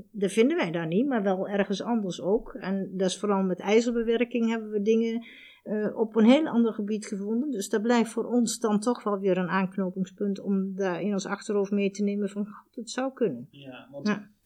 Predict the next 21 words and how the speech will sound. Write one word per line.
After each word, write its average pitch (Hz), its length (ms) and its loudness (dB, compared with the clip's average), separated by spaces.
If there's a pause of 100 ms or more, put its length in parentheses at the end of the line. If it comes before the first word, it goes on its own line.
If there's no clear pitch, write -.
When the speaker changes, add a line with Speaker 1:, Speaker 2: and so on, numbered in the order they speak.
(120)
Speaker 2:
dus, 143 280 0
eh, 139 80 -10 (420)
we 131 100 -6
hebben 127 220 -6
dan 120 260 -10
nu, 139 300 -6
eh, 135 80 -4
eh, 123 880 -10 (580)
we 127 100 -20
zijn 120 180 -14
als - 140 -20
podcast - 440 -8
gestopt, 135 380 -4
nog 107 100 -16
maar 123 100 -10
net 135 160 -10
begonnen, 185 380 -2
maar 170 440 -4 (100)
er - 180 -8
zit, 180 320 -2
eh, 131 220 -4